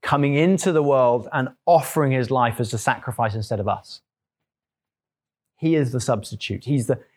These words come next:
he is the goat whose blood was shed, as well as the goat who was sent away. He is the substitute.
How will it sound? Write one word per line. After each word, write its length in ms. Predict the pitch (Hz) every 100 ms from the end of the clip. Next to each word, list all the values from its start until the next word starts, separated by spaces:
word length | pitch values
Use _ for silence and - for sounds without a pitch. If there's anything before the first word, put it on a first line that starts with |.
| _
he 440 | - - 175 180 165
is 440 | 156 131 110 - _ _ _ _ -
the 400 | - - 160 127
goat 400 | 110 151 147 135
whose 140 | 120
blood 260 | 110 135 117
was 100 | 110
shed, 300 | - 101 80 _ _ _ _ _ _ _
as 120 | 131 117
well 240 | 143 151
as 140 | 127
the 60 | 127
goat 200 | 127 120
who 80 | 110
was 100 | 113
sent 260 | - 113
away. 300 | 98 104 90 82 _ _ _ _ _ _ _ _ _ _ _ _ _ _ _ _ _ _ _ - - _ - _ -
He 220 | 101 160
is 160 | 156 127
the 80 | 117
substitute. 640 | 123 95 104 - 85